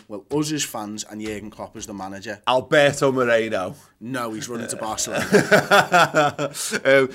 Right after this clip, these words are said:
Speaker 2: no, I, that, that's the thing. Yeah, it's, uh, it's easy to sit here a few days out from the Spurs game and, and what have you, full of optimism and all that. I'll get nervous as that approach, but that's perfectly natural. Like, you know, uh, it's worth it. It's worth, uh,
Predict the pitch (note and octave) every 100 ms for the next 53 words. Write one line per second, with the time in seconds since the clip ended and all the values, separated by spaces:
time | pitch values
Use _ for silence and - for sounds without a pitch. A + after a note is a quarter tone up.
0 | - - B2 A#2+ A2+ C3 D#3 D3 E3 C3+
1 | F#2 F2+ G2+ G2+ G#2 D3 G#2 F#2 F#2 F2+
2 | G2+ D3+ F2+ F#2 E2+ E2 E2+ E2 F#2 F2
3 | F2+ F#2 E2 F#2+ E2+ F2 E2+ E2+ F#2 F2+
4 | F2+ F#2+ G2 G2 F#2+ A2+ A2 G2 F#2 A#2+
5 | A2 G2+ - G#2+ G#2+ A2 G#2+ A2 - -
6 | A#2+ A#2+ F#2 C#2+ D2+ - - D#2+ F#2 -
7 | F2 - - - B2 C3+ D#3+ D#3 D#3+ D#3+
8 | D#3+ A#2+ G2 D#3 C#3+ C3+ - - - C3
9 | C#3 A2+ G#2 - - C#3 C#3+ C#3+ - A#2+
10 | D3 D#3 D#3+ _ _ _ -